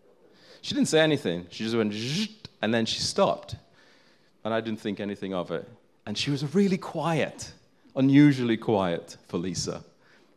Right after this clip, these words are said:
Really quiet. And then she carried on doing stuff. What she was trying to do, she basically took about a ten p piece of hair off the top of my head, yeah? So you can see skin, ten p piece.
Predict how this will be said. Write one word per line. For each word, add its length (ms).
Really 160
quiet. 380
And 80
then 160
she 240
carried 380
on 240
doing 320
stuff. 480
What 120
she 120
was 120
trying 320
to 100
do, 260
she 140
basically 380
took 340
about 300
a 60
ten 200
p 280
piece 360
of 100
hair 440
off 160
the 80
top 280
of 80
my 120
head, 360
yeah? 180
So 140
you 140
can 120
see 200
skin, 400
ten 280
p 180
piece. 380